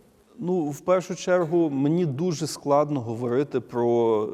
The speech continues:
різноманітні такі фольклорні чи, м,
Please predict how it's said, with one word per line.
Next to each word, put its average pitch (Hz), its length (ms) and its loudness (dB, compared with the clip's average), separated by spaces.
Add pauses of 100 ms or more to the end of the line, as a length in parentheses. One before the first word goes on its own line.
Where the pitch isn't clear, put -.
різноманітні 127 760 -2
такі 123 480 -2
фольклорні 113 1600 -2
чи, - 160 -6
м, 110 880 -4